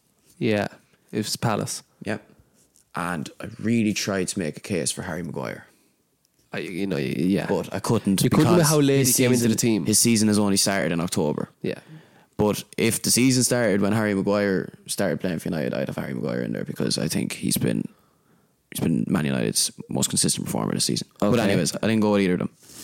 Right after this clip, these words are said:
Speaker 2: Anderson probably could feel hard done by.
Speaker 1: Right.
Speaker 2: But I went with Saliba and Van de Ven.
Speaker 1: I went with Saliba and Van de Ven,
Speaker 2: Yeah.
Speaker 1: which is quite boring.
Speaker 2: It is a bit boring, but when I look at the two of them, they're both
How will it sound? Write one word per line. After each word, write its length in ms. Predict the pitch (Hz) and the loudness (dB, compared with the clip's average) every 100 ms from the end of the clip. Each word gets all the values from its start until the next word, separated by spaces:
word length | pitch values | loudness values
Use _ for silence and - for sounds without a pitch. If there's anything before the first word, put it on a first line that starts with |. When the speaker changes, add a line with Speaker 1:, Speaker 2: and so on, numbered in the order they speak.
| - - _ | -20 -20 _
Speaker 2:
Anderson 420 | - 113 113 113 101 | -2 2 2 2 2
probably 340 | 107 98 98 | 2 2 0
could 320 | - - 107 | -4 -4 -2
feel 240 | - 95 95 | 2 2 2
hard 200 | 87 78 | 0 0
done 180 | 71 | -2
by. 140 | 67 - - - | -2 -4 -6 -2
Speaker 1:
Right. 260 | 107 - - _ _ | 0 0 -6 _ _
Speaker 2:
But 340 | 80 82 - - | -2 -2 -4 -6
I 60 | 95 | -2
went 220 | 92 85 | -2 -2
with 120 | - | -2
Saliba 540 | - - 98 98 82 90 | 0 0 2 2 0 -2
and 160 | 95 90 | -4 -4
Van 160 | 90 | -6
de 60 | 92 | -6
Ven. 200 | - - _ _ _ _ _ _ _ _ _ _ _ _ _ _ _ _ _ _ _ _ _ _ _ _ - | -10 -12 _ _ _ _ _ _ _ _ _ _ _ _ _ _ _ _ _ _ _ _ _ _ _ _ -10
Speaker 1:
I 120 | 117 | -6
went 240 | 117 110 107 | -4 -4 -4
with 300 | 101 - - _ _ - | -6 -6 -20 _ _ -10
Saliba 480 | - 98 101 98 82 | -6 -2 0 -2 -4
and 140 | 95 | -2
Van 160 | 98 90 | -2 -2
de 60 | |
Ven, 300 | 92 90 - - - | -2 -4 -8 -14 -8
Speaker 2:
Yeah. 140 | - - | -4 -2
Speaker 1:
which 160 | 110 110 | -2 -2
is 240 | 101 95 - _ _ - | -4 -6 -16 _ _ -4
quite 260 | 117 110 | -4 -2
boring. 360 | 110 104 92 - _ _ | 0 0 -2 -6 _ _
Speaker 2:
It 120 | - 120 | 0 2
is 120 | 120 | 2
a 40 | |
bit 160 | 113 110 | 0 2
boring, 320 | 120 107 101 | 2 2 2
but 80 | 98 | 2
when 180 | 101 101 | 2 2
I 60 | |
look 180 | 104 104 | 0 0
at 60 | - | -4
the 60 | |
two 180 | 95 101 | -2 0
of 60 | 92 | 0
them, 160 | 80 | -2
they're 120 | 78 | -2
both 420 | 87 87 85 - | -2 -2 -2 -4